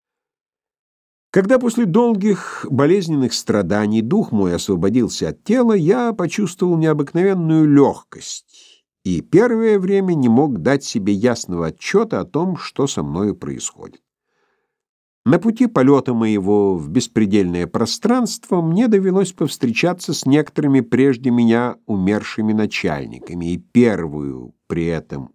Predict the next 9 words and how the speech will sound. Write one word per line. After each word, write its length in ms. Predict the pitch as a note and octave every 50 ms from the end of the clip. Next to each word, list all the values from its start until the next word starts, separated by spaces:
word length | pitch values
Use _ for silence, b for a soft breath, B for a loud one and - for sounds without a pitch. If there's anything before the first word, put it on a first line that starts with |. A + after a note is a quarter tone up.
| _ -
у 80 | D2+
меня 340 | C#2 C#2+ D2 D2+ C#2+ C#2 C#2
мыслью 720 | C2+ D#2 A2+ D#3+ G#3 A#3 - - - - C#2+ - - -
было — 500 | - C3+ - D2+ C2+ - - - - - _ _ _ _ _ _ _ _ _ _ _ _ _ _ _ -
застегнуть 760 | - - C3+ D#3+ - - - D3 C3 C3+ E3 G#3+ A#3 A3+ A3+
свой 380 | - - - C#3+ E3+ F#3 F3 C3+
вицмундир 920 | G#2+ G#2 C#3+ D3+ - - - C#3+ C#3+ D3 C3+ B2 A#2 A#2 D3 F#3 G#3+ G#3+ G#3+
и 240 | - - - D3
поправить 720 | C3+ - A#2+ - - - A#2+ C#3 D#3 D3+ D3+ C#3+ C#3+ -